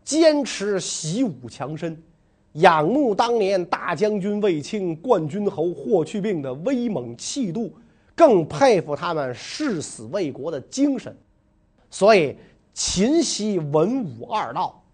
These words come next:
啊，不到数年就出落成一名允文允武、文韬武略无不精通的全才啊，全面发展的人才。有一次，同郡一位名士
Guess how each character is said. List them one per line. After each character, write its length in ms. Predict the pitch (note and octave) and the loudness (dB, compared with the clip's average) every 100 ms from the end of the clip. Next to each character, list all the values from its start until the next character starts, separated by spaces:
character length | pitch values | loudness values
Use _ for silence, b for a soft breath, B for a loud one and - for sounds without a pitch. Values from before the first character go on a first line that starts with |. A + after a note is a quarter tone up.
| - | -20
啊， 140 | - _ _ _ _ _ | -20 _ _ _ _ _
不 80 | - | 6
到 200 | D4 C4+ | 10 10
数 380 | G#3 - F4+ A#3+ | 8 4 4 6
年 340 | F3 F3 G3 F#3+ - _ | 4 4 2 0 -12 _
就 160 | - D3+ | -6 -6
出 280 | - - A#3 | -8 -8 0
落 140 | F#3 | 0
成 200 | C3 D3 | 0 -4
一 100 | F3 | -4
名 260 | C3+ D3 C#3 | -4 -4 -4
允 320 | D3 E3 C3 B2 | -2 -2 -2 -4
文 240 | E3 C4 | -4 -2
允 200 | G3 F#3 | -2 -2
武、 380 | D#3+ G#2+ A#2+ A2 | -6 -10 -12 -4
文 240 | C#3 B3 | -4 -2
韬 200 | A#3+ A3 | -4 -2
武 300 | G#3 D3+ A#2 | -2 -2 -4
略 220 | E3 D3 B B B | 0 0 B B B
无 180 | D3+ C#4+ | -6 -2
不 160 | A#3 | 0
精 280 | E3+ A#3 A3+ | -2 -2 -4
通 180 | - F#3 | -6 -6
的 100 | D3 | -8
全 420 | - - C#3 F3 | -8 -8 -6 -6
才 260 | A3 - G#2+ _ _ | -8 -16 -20 _ _
啊， 80 | - - | -20 -20
全 220 | - G3 | -12 -4
面 160 | B3 D3+ | -2 -2
发 120 | D#3 | -8
展 120 | A#2 | -12
的 80 | G#2 | -14
人 160 | G#2 | -16
才。 200 | A#2 G#2 G2 _ _ _ _ _ _ _ - | -16 -20 -20 _ _ _ _ _ _ _ 4
有 240 | F3 G#3+ | 8 10
一 100 | C#4+ | 8
次， 420 | D4 D4+ B3+ A3 | 6 8 10 10
同 360 | G#3 - F#3+ C4 | 6 2 0 2
郡 340 | C4+ B3 G3 | 6 8 6
一 60 | F#3+ | 4
位 180 | A#3+ F3+ | 4 4
名 380 | D#3+ D#3+ F3+ C4+ | 2 -2 0 -2
士 320 | - A3 | -2 -6